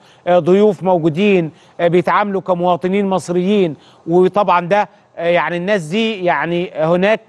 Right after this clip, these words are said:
ضغط على الموارد المصرية، والفاتورة كبيرة جدًا تتحملها الدولة المصرية في ظل أزمة اقتصادية كبيرة. هل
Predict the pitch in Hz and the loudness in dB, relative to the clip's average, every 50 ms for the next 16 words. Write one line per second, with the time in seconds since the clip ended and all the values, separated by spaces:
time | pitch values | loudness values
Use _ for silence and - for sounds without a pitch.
0 | _ _ _ _ _ _ - 139 143 226 226 - - - 190 165 165 175 202 214 | _ _ _ _ _ _ -14 -2 0 0 0 0 -2 -4 -2 -2 0 2 0 2
1 | 208 190 165 - _ _ _ - 160 165 165 175 190 208 233 220 180 175 170 175 | 0 0 -2 -4 _ _ _ -8 -8 -6 -4 0 2 2 2 0 -2 -6 -8 -8
2 | 175 165 - - 160 185 214 196 180 175 175 160 - 175 160 - 214 208 196 180 | -8 -8 -4 0 0 2 2 4 2 2 0 0 -2 -4 0 2 2 4 4 2
3 | 147 - _ _ _ _ - 180 170 170 214 220 202 175 160 214 175 202 170 156 | 0 -2 _ _ _ _ -2 -2 2 2 4 4 2 2 0 -2 0 0 -2 -4
4 | 165 165 147 147 190 202 202 190 175 165 156 208 208 190 185 175 - 196 220 240 | -4 -6 -4 -4 -2 -2 0 -2 -2 0 0 0 0 0 -2 -4 -2 0 2 2
5 | 269 254 240 - - _ _ _ - 254 269 220 196 269 277 254 226 208 233 247 | 2 2 -2 -4 -16 _ _ _ -2 0 0 2 2 2 2 2 2 2 2 0
6 | 214 226 208 170 - 202 214 220 233 - 220 208 208 196 165 160 170 190 233 233 | 0 0 -4 -4 -2 -2 2 2 2 2 2 2 2 4 2 2 2 0 0 0
7 | 214 | -2